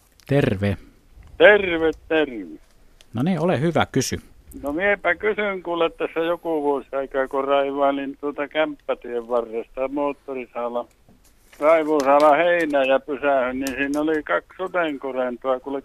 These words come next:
Speaker 2: kiven päällä. Oli lämmin aurinko paiste ja se oli niinku aika pieni se toinen ja isompi oli niinku päällä ja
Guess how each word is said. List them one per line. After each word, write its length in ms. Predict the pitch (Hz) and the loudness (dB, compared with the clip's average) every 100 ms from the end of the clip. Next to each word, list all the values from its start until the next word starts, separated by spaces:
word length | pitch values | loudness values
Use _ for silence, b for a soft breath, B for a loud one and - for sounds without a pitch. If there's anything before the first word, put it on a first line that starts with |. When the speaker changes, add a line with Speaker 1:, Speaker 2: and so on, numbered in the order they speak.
| _ | _
Speaker 2:
kiven 440 | - 151 147 131 113 | -10 -2 0 -2 -4
päällä. 300 | 107 104 110 | -4 -2 -2
Oli 220 | 117 131 | -4 -2
lämmin 480 | 160 170 160 151 147 | 0 0 -2 -4 2
aurinko 640 | 147 139 127 113 113 120 _ _ _ _ _ _ _ _ _ _ | 4 4 0 -2 -2 -4 _ _ _ _ _ _ _ _ _ _
paiste 600 | 160 170 156 135 - - | 10 10 8 2 -2 4
ja 120 | 139 131 | 6 6
se 60 | |
oli 140 | 139 147 | 4 2
niinku 220 | 156 170 | 2 4
aika 260 | 185 190 | 4 4
pieni 500 | 190 202 208 202 190 156 | 2 4 4 4 0 0
se 160 | 175 165 | -2 0
toinen 540 | 185 190 175 165 156 147 | 2 4 4 0 0 2
ja 180 | 156 175 | 2 2
isompi 360 | 170 156 139 | 0 0 0
oli 160 | 139 139 | -2 -2
niinku 320 | 139 127 143 - | -4 -4 -8 0
päällä 600 | 175 165 151 135 117 101 | 6 8 8 6 4 0
ja 260 | 101 98 | -2 -2